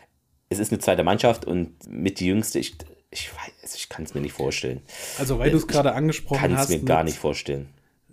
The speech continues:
Speaker 2: dass wir wieder ein Relegationsspiel haben,
Speaker 1: Ja.
Speaker 2: diesmal ja auch gegen die Regionalliga Bayern. Ähm,
Speaker 1: Genau.
Speaker 2: mein, mein absolutes Traumding wäre ja, dass wir die Relegation
Speaker 1: Würzburg.
Speaker 2: gegen Würzburg spielen
Speaker 1: <laughs>
Speaker 2: und in Würzburg aufsteigen, weil, äh, liebe Grüße gehen raus an die Family.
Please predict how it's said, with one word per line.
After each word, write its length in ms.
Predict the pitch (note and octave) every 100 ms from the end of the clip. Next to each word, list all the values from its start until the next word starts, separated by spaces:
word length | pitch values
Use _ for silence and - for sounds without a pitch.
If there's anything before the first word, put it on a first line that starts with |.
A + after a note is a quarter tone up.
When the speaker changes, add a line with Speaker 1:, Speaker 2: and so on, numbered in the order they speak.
| _
Speaker 2:
dass 200 | C3 -
wir 120 | B2+
wieder 140 | B2+
ein 60 | B2
Relegationsspiel 840 | A#2+ A#2+ A#2 A2 - C#3 - B2 A#2
haben, 180 | A#2
Speaker 1:
Ja. 80 | F#2
Speaker 2:
diesmal 300 | A#2+ C3 C3+
ja 100 | A#2
auch 220 | A2 A2+ -
gegen 220 | A#2+ A#2+
die 60 |
Regionalliga 640 | A#2 B2+ B2 A#2+ A#2+ A#2 A2
Bayern. 580 | A2 C3 B2 C3 C3+ -
Ähm, 140 | A#2+
Speaker 1:
Genau. 200 | A#2 F2+
Speaker 2:
mein, 200 | D3+ E3+ -
mein 260 | D3+ E3+
absolutes 540 | D#3 - - D3 C3 -
Traumding 560 | - C#3+ D#3+ C#3 B2+
wäre 200 | A#2 B2 B2+
ja, 140 | B2
dass 180 | B2 -
wir 60 | A#2+
die 100 | A#2+
Relegation 500 | B2 B2+ A#2+ A2 G2
Speaker 1:
Würzburg. 300 | C3 F2+ D#2+
Speaker 2:
gegen 120 | -
Würzburg 380 | C3 - C#3+ B2
spielen 240 | - - A#2+ -
Speaker 1:
<laughs> 120 | -
Speaker 2:
und 280 | - C3+ -
in 220 | E3+ E3+
Würzburg 400 | D#3 D#3 - B2+
aufsteigen, 680 | A#2 C3+ - A2+ A2+ A#2+ C3 - - _
weil, 300 | B2+ C#3+ C3+
äh, 200 | B2 B2
liebe 260 | A#2+ A#2+ A#2+
Grüße 320 | B2+ C3 C3
gehen 160 | B2
raus 340 | A2+ A2+ B2+ B2
an 100 | A#2
die 100 | A#2+
Family. 500 | - B2 B2+ A#2 A#2+